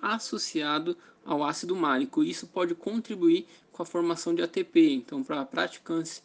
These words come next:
de atividade física, pode ser interessante. Além disso, o dimalato ele tem uma melhor absorção comparado ao cloreto de magnésio, mas fica muito similar ao magnésio quelato ou bisglicinato.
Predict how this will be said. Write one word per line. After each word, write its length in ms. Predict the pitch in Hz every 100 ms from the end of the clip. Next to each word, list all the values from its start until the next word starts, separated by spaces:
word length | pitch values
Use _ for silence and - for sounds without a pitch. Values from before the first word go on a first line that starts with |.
| _
de 280 | 190 180 156
atividade 640 | 165 - 175 165 139 139
física, 460 | - 156 160 - 165 - - _
pode 240 | 165 160 -
ser 120 | 165
interessante. 760 | 165 175 180 - 135 135 - _ _ _ _
Além 320 | - 147 180
disso, 400 | 190 160 180 - - - -
o 60 |
dimalato 480 | 156 160 156 156 156
ele 120 | 156
tem 140 | 143 156
uma 160 | 151
melhor 480 | 151 160 151 160 - -
absorção 680 | 185 170 - 160 - 143 165 - _
comparado 600 | 185 170 165 147 135 -
ao 140 | - 151
cloreto 480 | 160 147 135 135 143
de 80 |
magnésio, 500 | 147 160 160 160 180 - - -
mas 300 | 180 175 -
fica 300 | 185 175 180
muito 440 | 170 202 233 240
similar 520 | - 208 185 160 165 - -
ao 120 | 175
magnésio 580 | 180 170 165 151 156 170 -
quelato 540 | 185 180 151 147 170 - -
ou 280 | 151 165 - _ -
bisglicinato. 920 | 139 151 151 160 175 156 - -